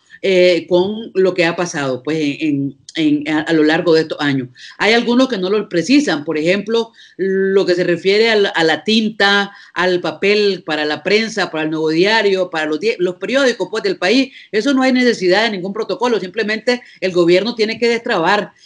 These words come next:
la, el, el, el, la, las aduanas para que la,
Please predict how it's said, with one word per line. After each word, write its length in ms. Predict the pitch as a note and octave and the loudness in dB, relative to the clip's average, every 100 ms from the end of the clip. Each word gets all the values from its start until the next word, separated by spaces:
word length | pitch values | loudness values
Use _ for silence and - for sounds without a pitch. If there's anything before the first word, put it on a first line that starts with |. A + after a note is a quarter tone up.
| _ | _
la, 400 | F3 E3+ D3+ D3 - | -2 0 0 -2 -4
el, 160 | D#3 | -2
el, 300 | D#3+ E3 D#3 E3 | -2 -2 -4 -4
el, 180 | D#3 | -2
la, 160 | C#3+ C#3+ | -2 -2
las 180 | E3 E3+ | -4 -2
aduanas 400 | C#3+ D3+ F3 G#3+ | 0 0 0 -2
para 220 | F3 D3+ | -4 -6
que 320 | D3+ C#3+ C#3 A#2 | -4 -4 -4 -8
la, 420 | D3+ D3 C3+ B2 | -6 -6 -6 -14